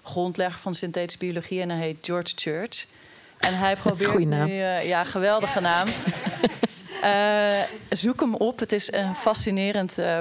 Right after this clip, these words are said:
Speaker 1: persoon. Hij probeert nu de mammoet, eh, terug te brengen. En, eh, waarom ik dit zeg is: je kan natuurlijk voorstellen dat je maar tot op een zel-, op een bepaalde hoogte kan je iets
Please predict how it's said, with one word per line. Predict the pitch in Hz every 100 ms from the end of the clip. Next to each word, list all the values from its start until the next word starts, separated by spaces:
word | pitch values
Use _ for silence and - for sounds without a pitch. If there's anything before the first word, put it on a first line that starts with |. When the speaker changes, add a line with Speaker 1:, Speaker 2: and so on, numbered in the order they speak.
| 170
Speaker 1:
persoon. | 170 - 156 214 277 - - - - - - - -
Hij | - 175 190
probeert | 208 180 190 196
nu | 196 185 180 -
de | 175 185
mammoet, | 185 208 180 151 - 180 - -
eh, | 165 156 -
terug | - 185 -
te | 156
brengen. | 151 - - 170 - - - - - - -
En, | 185 190 185 185 -
eh, | 180 175
waarom | 170 180 190
ik | 190 -
dit | 180
zeg | - 202 202 -
is: | 175 170 - - - - - - - -
je | 165 185
kan | 190 202 202 196 185 - - -
natuurlijk | 180 160 202 190 180 -
voorstellen | - 208 208 - 185 185 180
dat | 175 170 - - - - - - - - -
je | 175 185
maar | 185 175 170 170 - - -
tot | - 208
op | 180
een | 190 165
zel-, | 180 202 -
op | 185 190
een | 180
bepaalde | 175 214 208 254 185
hoogte | 190 220 - - -
kan | 214 254 240
je | 214 233
iets | 196 175 -